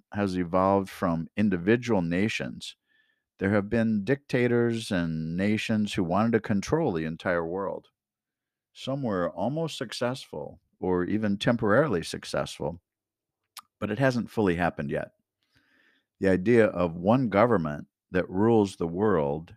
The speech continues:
is something on the minds and the plans of men and has been for the last couple hundred years. This is often described as the New World Order. Ironically,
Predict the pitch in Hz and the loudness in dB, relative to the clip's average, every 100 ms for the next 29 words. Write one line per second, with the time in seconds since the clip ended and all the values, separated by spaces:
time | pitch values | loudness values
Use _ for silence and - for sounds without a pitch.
0 | _ 92 92 123 127 117 98 92 90 90 | _ -8 -6 -6 -6 -2 0 0 0 0
1 | 95 98 98 92 - 82 80 82 - 143 | 0 0 -2 -4 -6 -4 -4 -4 -2 0
2 | 113 80 82 82 - - 85 80 78 110 | 0 -2 -4 -10 -12 -2 0 0 0 0
3 | 110 80 92 _ _ _ _ - 90 104 | 0 0 -4 _ _ _ _ -8 -4 0
4 | 135 151 127 107 101 107 101 101 104 107 | 2 2 2 0 2 0 2 2 2 0
5 | - 110 107 107 92 80 113 113 69 - | -4 -2 0 0 0 0 2 4 2 -6
6 | - - _ _ _ _ _ _ _ - | -14 -16 _ _ _ _ _ _ _ -8
7 | - 135 127 98 107 - 101 98 - 95 | -6 -6 -4 0 0 0 -2 -2 -2 2
8 | 98 92 90 87 82 85 82 113 120 104 | 4 4 0 -2 -2 -4 0 2 4 4
9 | 98 87 80 90 107 85 64 - _ _ | 4 2 0 0 2 2 -2 -10 _ _
10 | _ _ _ _ _ _ _ _ _ - | _ _ _ _ _ _ _ _ _ -2
11 | 92 123 156 123 - 76 80 104 | 2 4 4 0 0 -4 -4 -6